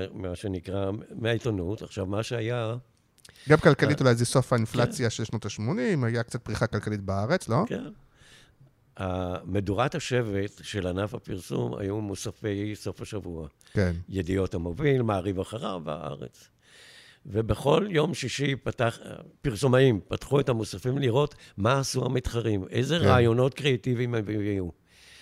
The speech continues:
Speaker 1: והיו אלה שעשו דאבל ספרדים, ובובו ארויו היה הראשון שעשה טריפל ספרדים, וכן הלאה. זה היה הדבר הגדול.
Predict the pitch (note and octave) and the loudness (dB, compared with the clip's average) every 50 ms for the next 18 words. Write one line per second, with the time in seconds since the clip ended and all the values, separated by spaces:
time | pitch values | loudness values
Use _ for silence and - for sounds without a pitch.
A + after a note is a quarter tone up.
0 | - - _ _ - G2 F#2+ - G3+ F#3+ E3+ D#3+ D#3+ - A#2 A#2 C3 D#3+ F3+ - | -20 -20 _ _ -6 0 2 2 4 4 2 2 0 0 0 0 0 0 2 2
1 | C#3+ C#3 - - - B2 A#2 - C#3+ A#2+ G2+ A#2+ C3 C3+ D3 C3+ A#2 - - - | 0 0 0 -2 -2 -4 -2 -2 -4 -2 0 -2 -2 -2 -4 -6 -8 -10 -8 -4
2 | B2 A#2+ G#2+ G2 F#2+ F2 E2 D#2 C#2+ C#2+ - - - - - - - - - - | -2 0 0 0 -2 -4 -6 -8 -10 -14 -18 -20 -20 -20 -20 -20 -20 -20 -20 -14
3 | - - A2 A2 G2+ A#2 C3 C3 B2+ C#3 C3 A#2+ B2+ C3 C3 C#3 B2+ A#2 A2 A2+ | -2 0 2 4 6 6 6 6 6 6 6 8 8 8 8 8 8 6 6 6
4 | A#2 A#2+ A2+ A#2+ A2+ - B2+ B2 B2 A2 B2 A#2 A2 - C3 B2+ A2 - - A2 | 6 6 4 4 2 4 4 4 4 2 2 0 0 2 0 -2 -2 0 2 6
5 | C3 F3+ C3+ - F#3+ E3 - - C3 C3+ B2+ A#2+ G#2+ A2 G#2+ F#2 F#2 F2 - - | 6 6 6 4 -2 -4 -4 -2 2 4 4 4 4 2 2 2 -2 -4 -8 -12
6 | - - - _ - G#2 G2+ A2 B2 B2+ B2 A2 F2 - F#3+ A3+ A#3 G3+ G3+ A3 | -20 -20 -20 _ -10 -4 -2 0 0 0 0 0 0 0 0 0 0 -2 -2 -2
7 | - G3+ G3+ - F#3+ F3+ E3 E3 - _ _ _ _ _ _ _ - - B2+ D3 | -2 -2 -4 -4 -6 -8 -10 -12 -18 _ _ _ _ _ _ _ 0 2 4 6
8 | C3 C#3+ C#3+ D#3+ F3 C3+ C3+ B2 D3 B2 B2 A#2 | 8 8 8 8 8 6 6 8 6 6 4 2